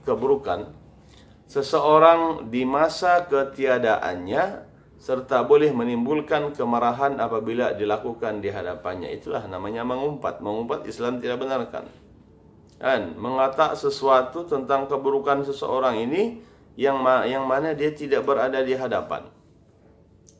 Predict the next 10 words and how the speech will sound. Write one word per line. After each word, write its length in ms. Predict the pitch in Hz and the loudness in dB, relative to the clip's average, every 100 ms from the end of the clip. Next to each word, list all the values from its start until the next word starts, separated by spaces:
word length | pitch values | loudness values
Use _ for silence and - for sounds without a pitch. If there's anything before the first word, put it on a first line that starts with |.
| _ _ _ _ | _ _ _ _
Yang 320 | - 127 131 127 | -4 -2 -2 0
kalau 360 | 180 196 202 | 4 4 4
dia 320 | 151 147 139 - | 4 4 4 0
cakap 400 | 247 240 190 156 | -2 2 2 2
di 80 | |
hadapannya, 720 | 156 147 139 139 139 151 165 135 | -2 2 2 4 2 4 2 2
dia 160 | 131 | 0
akan 200 | 131 123 | 0 -2
menimbulkan 600 | 127 123 131 - 127 123 | -2 -2 -4 -2 -4 -4
kemarahan 640 | 123 117 113 110 110 78 | -6 -2 0 0 0 -4